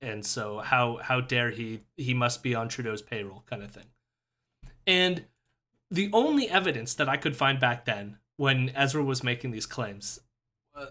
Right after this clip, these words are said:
that, that this guy was associated with Trudeau in any capacity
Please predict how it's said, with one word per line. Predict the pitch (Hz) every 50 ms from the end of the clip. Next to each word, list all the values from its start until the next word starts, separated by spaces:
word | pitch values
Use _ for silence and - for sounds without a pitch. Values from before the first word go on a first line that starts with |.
| - 156
that, | 139 156 143 143 139 139 - - 147
that | 151 143 - -
this | 156 147 -
guy | - - 151 143 147 147
was | 147 143 135 131
associated | 135 127 - 135 135 131 - 139 131 123
with | 123 123
Trudeau | - - 139 135 123 117 113
in | 113 120 -
any | 156 165 165 160
capacity | 160 - 131 127 123 113 110 - - 107 101 101 107